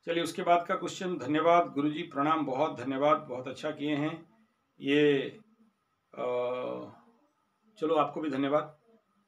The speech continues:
शीतला जी, आपका बात सत्य हो जाए,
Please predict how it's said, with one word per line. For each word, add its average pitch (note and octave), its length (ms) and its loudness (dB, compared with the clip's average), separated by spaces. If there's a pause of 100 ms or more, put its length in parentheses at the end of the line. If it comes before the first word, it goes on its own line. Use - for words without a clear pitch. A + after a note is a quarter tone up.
(3000)
शीतला E3 380 4
जी, F3+ 240 -2
आपका D#3+ 320 2
बात D#3 240 6
सत्य D#3 340 -6
हो D3+ 180 2
जाए, E3+ 500 4